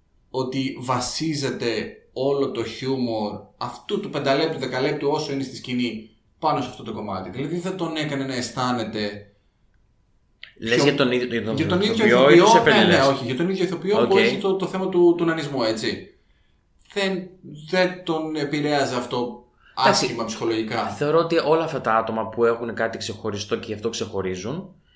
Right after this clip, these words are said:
Speaker 2: ε, αν θες να το πάρεις με αυτόν τον τρόπο, το γυρνάς κατά πάνω σου και τραβάς την προσοχή με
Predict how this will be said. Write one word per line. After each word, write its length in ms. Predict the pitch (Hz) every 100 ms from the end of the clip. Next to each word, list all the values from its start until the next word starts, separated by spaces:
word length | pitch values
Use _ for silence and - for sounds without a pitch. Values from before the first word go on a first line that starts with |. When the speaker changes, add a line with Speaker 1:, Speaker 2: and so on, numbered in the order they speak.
| _ _ _
Speaker 2:
ε, 680 | 147 165 160 160 160 160 160 156 - -
αν 420 | 202 208 170 - - _ - -
θες 260 | - 156 135
να 120 | 135
το 100 | 127
πάρεις 580 | 117 120 117 - - - - -
με 120 | 127
αυτόν 180 | 117 120
τον 120 | 104
τρόπο, 420 | 104 170 220 269 262
το 100 | 220
γυρνάς 420 | 160 156 220 247
κατά 220 | 196 139
πάνω 300 | - 190 254
σου 120 | 262
και 100 | 254
τραβάς 300 | 214 190 233
την 80 | 226
προσοχή 320 | 165 175 214
με 100 | 254